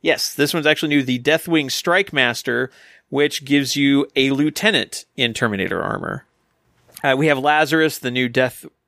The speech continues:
the new, uh, Dark Angel character. They added, um, as a Prim-, you know, like, a standalone Primaris model. He is a captain and he is Inner Circle.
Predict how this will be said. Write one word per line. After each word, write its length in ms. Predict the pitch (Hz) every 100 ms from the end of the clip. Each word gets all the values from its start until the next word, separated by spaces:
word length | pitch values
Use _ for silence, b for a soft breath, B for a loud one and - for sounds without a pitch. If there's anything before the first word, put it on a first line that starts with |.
| _
the 220 | 131 127
new, 280 | 123 131 127
uh, 100 | 120
Dark 260 | 123 135 143
Angel 280 | 135 127
character. 520 | 117 135 131 - 131 123
They 260 | 123 117
added, 580 | 117 120 120 117 113 110 _ _ _ _ _ _
um, 400 | 123 107 92 90 - _ _ _
as 160 | 135 117
a 40 |
Prim-, 200 | 98 131
you 80 | 131
know, 80 | 110
like, 160 | 98 92
a 20 |
standalone 520 | 98 143 131 127 117
Primaris 400 | 127 135 139 -
model. 280 | 131 131 127
He 280 | - 143 135
is 220 | 139 131
a 80 | 123
captain 640 | - 170 190 - 214 214 -
and 180 | 131 117
he 140 | 123
is 160 | 127 135
Inner 180 | 143 165
Circle. 500 | - 123 117 127